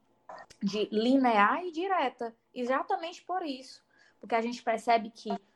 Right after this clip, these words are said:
quando há aumento, né, do peso, ou então se você utilizar como parâmetro específico,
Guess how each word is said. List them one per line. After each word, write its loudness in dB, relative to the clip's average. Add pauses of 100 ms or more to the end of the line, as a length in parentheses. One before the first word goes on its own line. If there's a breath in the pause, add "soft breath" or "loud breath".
(160)
quando 2
há 2
aumento, -6
né, 6
do -4
peso, 6
ou -2
então -6
se -14
você -8
utilizar -4
como -2
parâmetro -2
específico, -8